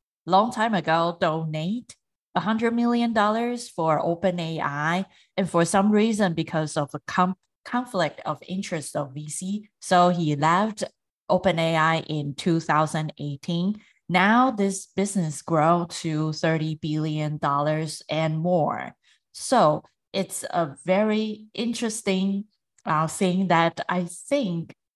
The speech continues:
Ma-, uh, Musk is going to, uh, create another A I because he found out that, uh, the Open A I is a little bit misleading and grown to something that he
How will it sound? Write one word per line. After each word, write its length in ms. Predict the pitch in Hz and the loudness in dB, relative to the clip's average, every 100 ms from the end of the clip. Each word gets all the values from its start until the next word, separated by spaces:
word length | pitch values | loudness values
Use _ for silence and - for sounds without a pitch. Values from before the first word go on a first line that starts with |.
| _ | _
Ma-, 340 | 180 190 196 - - | 0 2 2 0 -2
uh, 180 | 160 151 | -2 0
Musk 540 | 165 226 160 - - _ | 2 2 0 -6 -12 _
is 240 | - 175 - | -6 -6 -2
going 400 | 185 175 180 180 - | 2 4 2 0 -4
to, 520 | - 165 156 156 156 151 | -2 0 0 -2 -4 -6
uh, 260 | - 139 - - | -8 -8 -10 -18
create 540 | - 170 156 160 156 - | -10 -6 -4 -2 -4 -6
another 880 | 156 139 147 151 151 151 147 151 143 - | -6 -6 -4 -4 -2 -2 -2 -4 -8 -8
A 200 | 156 147 | -8 -6
I 440 | 147 139 143 165 - _ _ | -6 -4 -4 -8 -12 _ _
because 560 | 180 - 175 160 147 - _ _ _ | -8 -4 -2 -2 -4 -10 _ _ _
he 100 | 165 | -10
found 420 | - 180 175 175 | -2 2 2 2
out 300 | 160 160 160 | 2 2 0
that, 540 | 160 151 151 143 - - _ _ _ - | 0 0 -2 -4 -10 -10 _ _ _ -4
uh, 360 | 135 147 76 - - | -2 -2 -6 -8 -6
the 220 | 165 - - | -2 -2 0
Open 340 | 185 208 180 | 0 2 0
A 220 | - 160 | 0 -4
I 300 | - 151 147 | -2 0 0
is 380 | - 160 143 - _ | -2 -6 -8 -14 _
a 80 | 185 | -4
little 280 | 180 269 294 | 0 2 4
bit 260 | 254 247 | 4 2
misleading 920 | 220 170 - 160 165 170 185 208 214 | 2 -2 -2 -4 -2 0 2 0 0
and 320 | 165 160 156 151 | 0 0 -2 -4
grown 460 | 165 160 175 190 | 0 2 2 0
to 200 | - 170 | -4 -8
something 600 | 147 - 175 185 180 180 | -4 -2 -2 0 -2 -2
that 420 | 165 151 156 156 160 | 0 2 2 -2 -6
he 320 | 156 147 143 | -10 -10 -10